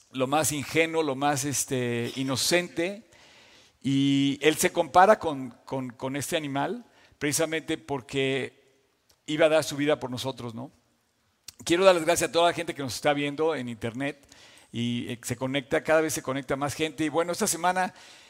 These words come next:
estuve en Expo Cine. <laughs> Yo no tengo nada que ver ahí, pero el caso es que, eh,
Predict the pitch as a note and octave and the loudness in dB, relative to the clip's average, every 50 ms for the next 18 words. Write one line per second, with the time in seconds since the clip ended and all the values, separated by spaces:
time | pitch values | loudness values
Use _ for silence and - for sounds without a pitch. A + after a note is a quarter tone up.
0 | - _ - B2+ A#2 - F3+ F#3 F#3+ G3+ F#3+ - D3+ D3+ C#3 C#3 D#3 - - - | -18 _ -6 -6 -4 -2 -2 0 2 2 0 0 -2 -4 -4 -4 -4 -4 -6 -6
1 | - D#3+ D3+ - - - F#3+ G3 F#3 E3 C3 G#2+ F2 - - - C3+ - C#3 C3 | -6 -4 -2 0 0 0 -2 -2 -4 -6 -8 -8 -10 -12 -10 -8 -8 -10 -10 -16
2 | - _ _ _ _ - - - - - - - - - C3 D#3+ F#3 F#3+ - F3 | -20 _ _ _ _ -20 -20 -20 -20 -20 -20 -20 -12 -6 -4 -4 -4 -4 -2 -2
3 | F3+ F#3 E3 E3+ F3 - - F3+ E3 D#3 E3+ E3+ D#3 D3+ D#3+ E3+ C3+ D3 D3 C#3+ | -2 0 2 0 0 0 0 -2 0 2 2 2 2 2 0 -4 -4 -4 -6 -4
4 | B2+ E3+ F3 D#3 G3 F3+ - - E3 D3 C3+ B2+ - - - - - - _ _ | -2 -4 -4 -2 -4 -4 -4 -4 -4 -4 -4 -4 -6 -12 -20 -20 -20 -20 _ _
5 | - - B2+ B2+ B2+ B2+ B2 B2 B2 A#2+ | -8 -6 -4 -2 -2 -2 -2 -4 -4 -6